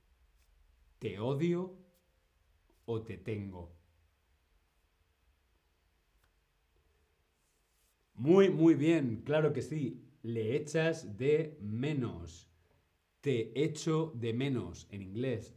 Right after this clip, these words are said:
I miss you. I miss you. I really miss you.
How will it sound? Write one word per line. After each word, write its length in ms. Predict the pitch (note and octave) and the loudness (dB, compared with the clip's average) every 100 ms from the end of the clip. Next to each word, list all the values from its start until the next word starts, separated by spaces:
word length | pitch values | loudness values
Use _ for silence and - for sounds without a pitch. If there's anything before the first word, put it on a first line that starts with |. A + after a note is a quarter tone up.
| - | -10
I 220 | G#2+ G#2 | -8 -6
miss 360 | A2 D#3 - A2 | -4 -4 -4 -6
you. 340 | A2 G#2 - - _ _ _ - | -6 -6 -8 -20 _ _ _ -12
I 240 | C3 C3 B2+ | -10 -8 -6
miss 400 | D3+ F3+ F3 D#3 | -4 -2 -2 -4
you. 480 | B2+ C#3+ B2+ B2+ - | -8 -4 -4 -6 -12
I 280 | E3+ E3+ F3 | -10 -8 -4
really 420 | G3 G3 F#3+ F3+ | 0 0 0 -2
miss 400 | F3+ F#3 F#3+ D3 | -2 -2 -4 -2
you. 320 | E3 B2 | -2 -2